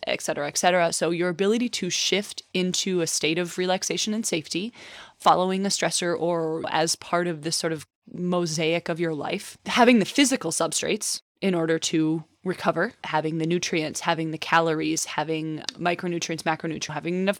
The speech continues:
the example from the fitness world that everybody would know would be having enough protein, getting enough protein to repair the muscle tears that you're causing in the gym when you train. That's something that a lot of, particularly in my experience, women have struggled to hit their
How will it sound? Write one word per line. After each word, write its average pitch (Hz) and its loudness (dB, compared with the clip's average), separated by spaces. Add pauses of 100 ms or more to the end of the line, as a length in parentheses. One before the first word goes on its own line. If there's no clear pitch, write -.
the 175 -4
example 165 -2
from 175 -4
the 170 0
fitness - -2
world 170 2
that - -6
everybody 165 0
would 170 0
know 170 0
would 165 -6
be 165 -2
having 165 -2
enough 190 -2
protein, 226 2
getting 165 -2
enough 185 -4
protein 165 -2
to 151 -4
repair 180 2
the 190 0
muscle 190 2
tears - -4
that 160 -2 (100)
you're 170 -2 (120)
causing 175 6
in 160 -2
the 160 -2
gym 165 0
when 156 -4
you 160 -2
train. - -4
That's 180 4
something 175 0
that 175 2
a 165 6
lot 156 8
of, - -8 (300)
particularly 185 2
in 165 -2
my 156 0
experience, 151 -4
women 226 6
have 208 -2
struggled 160 0
to 156 -2
hit 160 -4
their 147 -4